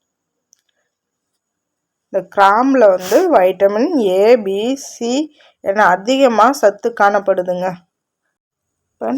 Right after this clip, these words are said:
நம்ம நல்லா கட்டி இல்லாத தோசை மாவு பதத்திற்கு கரைச்சாச்சு. இதை அப்படியே ஒரு பத்து நிமிஷம் மூடி வைக்க போறோம். ஒரு பத்து நிமிஷம் மட்டும் மூடி வைங்க, அதிக நேரம் விடாதீங்க. நம்ம அவுரி சேர்த்துக்கிறதுனால பத்து நிமிஷம் ஆயிடுச்சு. இப்போ எடுத்து பார்க்கலாம்,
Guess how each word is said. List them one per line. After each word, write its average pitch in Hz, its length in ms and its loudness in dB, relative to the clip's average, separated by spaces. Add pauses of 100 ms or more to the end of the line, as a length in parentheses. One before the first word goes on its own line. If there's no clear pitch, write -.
நம்ம 208 220 -4 (100)
நல்லா 196 280 0 (120)
கட்டி 214 340 -4
இல்லாத 208 460 2
தோசை 214 300 0 (100)
மாவு 190 260 -2
பதத்திற்கு 196 600 -6 (140)
கரைச்சாச்சு. 202 680 -4 (640)
இதை 196 160 0
அப்படியே 214 320 -2
ஒரு 294 100 -4 (120)
பத்து - 320 -6
நிமிஷம் 233 360 -2
மூடி 220 220 -2
வைக்க 180 300 -6
போறோம். 180 260 -6 (1120)
ஒரு 208 100 -8 (100)
பத்து 240 320 -6
நிமிஷம் 240 320 -2
மட்டும் 262 300 -2
மூடி 226 180 -2
வைங்க, 214 180 -2 (120)
அதிக 233 340 0
நேரம் 220 320 2
விடாதீங்க. 202 500 0
நம்ம 214 260 0
அவுரி 220 320 2
சேர்த்துக்கிறதுனால 196 840 -4 (640)
பத்து 185 240 -10
நிமிஷம் 202 300 -4
ஆயிடுச்சு. 196 420 -4
இப்போ 220 200 -6
எடுத்து 190 240 -8 (100)
பார்க்கலாம், 185 480 -6